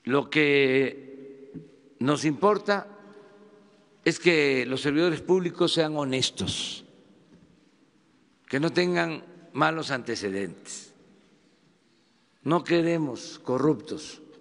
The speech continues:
en el gobierno. Lo de su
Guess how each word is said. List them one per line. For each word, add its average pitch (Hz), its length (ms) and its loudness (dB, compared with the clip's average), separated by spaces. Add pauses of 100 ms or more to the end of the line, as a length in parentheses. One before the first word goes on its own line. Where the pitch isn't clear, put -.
(260)
en 110 160 -6
el 117 100 0
gobierno. 117 560 -4 (3000)
Lo 151 560 4
de 139 1400 0
su 139 840 -2